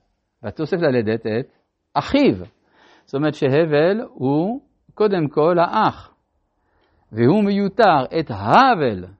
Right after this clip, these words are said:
הבל הבלים, זה מיותר לגמרי, לא צריכים אותו. אבל מה זה אומר על הבל? מה הבל יודע על עצמו? הוא יודע על עצמו שהוא שני, שהוא שני לראשון, ולכן אצלו האחווה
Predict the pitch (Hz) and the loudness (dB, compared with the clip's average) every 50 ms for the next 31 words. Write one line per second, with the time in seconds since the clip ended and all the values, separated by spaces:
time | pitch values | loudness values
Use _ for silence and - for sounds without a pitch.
0 | _ _ _ _ - 139 208 233 208 214 202 196 165 170 165 165 170 180 220 233 | _ _ _ _ -2 0 0 0 0 0 0 0 0 0 0 0 0 -2 0 0
1 | 156 117 98 98 123 147 170 180 185 180 160 - 214 208 208 202 190 190 214 226 | -2 -2 -2 -2 -2 -2 -2 -2 -4 -4 -4 -2 -2 -2 -2 -2 0 0 0 0
2 | 214 185 143 110 98 - - 143 190 190 - 196 170 - 254 247 208 151 - - | -2 -4 -6 -6 -8 -8 -6 -6 -4 -2 -2 -2 0 0 0 0 0 -2 -4 -8
3 | 123 110 _ _ _ _ _ _ _ _ _ _ _ _ _ _ _ _ _ _ | -14 -20 _ _ _ _ _ _ _ _ _ _ _ _ _ _ _ _ _ _
4 | _ _ _ _ _ _ _ _ _ _ _ _ _ _ _ _ _ _ _ - | _ _ _ _ _ _ _ _ _ _ _ _ _ _ _ _ _ _ _ -4
5 | 101 95 110 107 - 101 139 190 220 220 214 190 139 120 104 98 92 98 - - | -2 0 0 0 0 0 0 0 2 2 0 0 0 -2 -2 -4 -6 -10 -12 -14
6 | _ - 113 113 107 110 139 123 110 92 87 104 147 180 185 185 180 180 196 190 | _ -10 -8 -6 -4 -4 -4 -4 -4 -6 -6 -4 -2 -2 0 0 -2 -2 -2 -2
7 | 180 165 143 127 123 143 151 147 131 123 113 104 - - 107 98 87 - _ _ | -2 -2 -2 -2 0 0 0 0 -2 -4 -6 -8 -10 -12 -14 -14 -14 -16 _ _
8 | _ _ _ _ _ _ _ - 117 123 135 139 127 127 170 208 196 147 110 98 | _ _ _ _ _ _ _ -8 -6 -4 -2 -2 -2 -2 -2 0 0 0 -2 -4
9 | - - 113 117 113 - - - 185 214 214 - - - 151 165 156 - - 151 | -6 -6 -4 -4 -6 -6 -6 -8 -6 -6 -6 -6 -6 -8 -8 -8 -8 -8 -6 -4
10 | 131 123 117 92 - _ _ _ _ _ _ _ _ _ _ _ _ _ _ _ | -4 -4 -4 -6 -8 _ _ _ _ _ _ _ _ _ _ _ _ _ _ _
11 | _ _ _ _ _ _ _ _ _ - - 139 120 - - 165 151 170 208 208 | _ _ _ _ _ _ _ _ _ -8 -6 -4 -4 -2 0 0 2 2 0 0
12 | 190 165 139 135 127 - - 120 98 87 90 - - _ _ _ - 117 127 131 | 0 0 0 -2 -4 -6 -6 -10 -10 -10 -12 -18 -20 _ _ _ -12 -8 -6 -6
13 | 135 - - 190 160 - - 123 - - 170 180 196 185 147 143 135 - - - | -6 -6 -6 -8 -8 -8 -10 -12 -12 -6 -2 0 0 0 0 0 -2 -4 -6 -8
14 | 104 - - 113 104 98 107 117 127 175 254 | -10 -10 -10 -10 -6 -2 0 0 0 0 -2